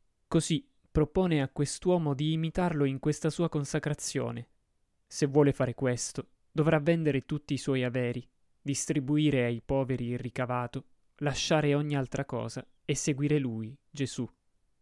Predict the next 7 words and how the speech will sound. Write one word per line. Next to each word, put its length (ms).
per 140
apprendere 580
sia 300
la 100
verità 340
del 140
regno 520